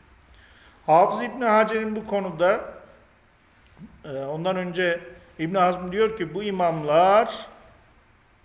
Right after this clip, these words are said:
Kureyş'tendir. Rivayeti tevatür derecesine ulaşmıştır. Hadis Enes bin Malik, Abdullah bin Ömer bin El-Hattab ve Muaviye rivayet etmiştir. Hadisi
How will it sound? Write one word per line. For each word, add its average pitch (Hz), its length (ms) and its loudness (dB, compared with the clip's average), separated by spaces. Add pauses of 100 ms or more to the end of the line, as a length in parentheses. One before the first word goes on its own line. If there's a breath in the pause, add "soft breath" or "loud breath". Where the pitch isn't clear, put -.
(1300 soft breath)
Kureyş'tendir. 165 760 0
Rivayeti 202 1160 2 (100)
tevatür 190 720 4
derecesine 165 580 -4
ulaşmıştır. 165 800 -4 (680 soft breath)
Hadis 165 400 0
Enes 202 320 -2
bin 196 100 -8
Malik, 180 340 0
Abdullah 190 480 -2
bin 180 80 -12
Ömer 175 420 -4
bin 170 100 -10
El-Hattab 170 920 -4
ve 160 100 -2
Muaviye 160 520 0
rivayet 147 380 -2
etmiştir. 190 420 -10
Hadisi 180 840 -8